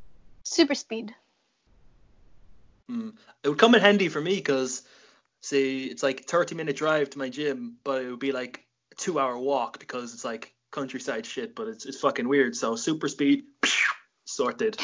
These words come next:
Speaker 1: <laughs> Perfect.
Speaker 2: Plus, plus I like going about two hours before. I like showing up two hours before I have to, to help with the kids class and, uh, beginners 'cause I love jiu-jitsu.
Speaker 1: Mm.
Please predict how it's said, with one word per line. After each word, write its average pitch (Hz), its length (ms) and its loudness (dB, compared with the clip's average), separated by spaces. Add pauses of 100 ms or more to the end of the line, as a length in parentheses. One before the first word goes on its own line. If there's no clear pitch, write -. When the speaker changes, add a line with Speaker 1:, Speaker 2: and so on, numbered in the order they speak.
(160)
Speaker 1:
<laughs> - 200 -10
Perfect. - 1120 0
Speaker 2:
Plus, - 540 4
plus 208 260 6
I 190 60 4
like 170 320 -2
going 139 480 0
about 120 420 -4 (240)
two 202 260 4
hours 190 320 0
before. 175 580 0 (680)
I 156 60 -2
like 175 160 0
showing 185 240 0
up 139 100 -4
two 165 200 -4
hours 147 240 0
before 135 240 -2
I 113 40 -4
have 143 260 0
to, 110 160 -12
to - 100 -14
help 120 220 -12
with 117 160 -10
the - 80 -16
kids 131 260 -2
class 120 440 -2
and, 107 220 -8
uh, 104 240 -4 (100)
beginners 123 460 -4
'cause 113 340 -8 (640)
I 113 100 -4
love 117 160 -2
jiu-jitsu. 120 460 -2 (1120)
Speaker 1:
Mm. 269 260 8